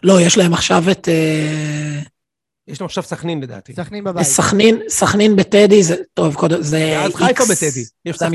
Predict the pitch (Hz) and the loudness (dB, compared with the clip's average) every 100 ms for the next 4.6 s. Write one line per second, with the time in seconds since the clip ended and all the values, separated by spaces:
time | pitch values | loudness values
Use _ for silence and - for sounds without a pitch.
0 | 160 190 185 190 180 190 - 208 165 156 | -2 -2 0 0 0 -2 -2 -2 -2 -2
1 | 156 170 202 226 131 139 143 196 - - | -2 -4 -4 -6 -12 -10 -8 -8 -10 -8
2 | 156 - _ 156 - 202 185 180 165 156 | -8 -8 _ -18 -12 -10 -6 -2 -2 -2
3 | - _ _ _ 185 - 185 - 208 214 | -8 _ _ _ -20 -12 -12 -8 -10 -4
4 | 214 214 240 175 170 165 | -4 -4 -6 -6 -6 -10